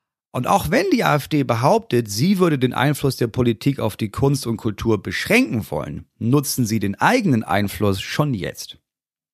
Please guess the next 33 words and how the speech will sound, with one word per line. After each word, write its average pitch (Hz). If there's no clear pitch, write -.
Ein 202
Beispiel 127
ist 151
das 143
Thema 160
Bauhaus. -
Bauhaus 175
kennt 143
man 127
in 110
Dessau, 87
ne? 202
Das 120
sind 131
so 117
geile 113
Häuser, 175
die 127
wurden 120
da 107
gebaut. 151
Da 123
war 131
das 127
Bauhaus-Jubiläum 143
in 120
Dessau 117
zweitausendfünfundzwanzig, 117
zweitausendsechsundzwanzig. 104
Das 143
kommt 202
jetzt -
noch. -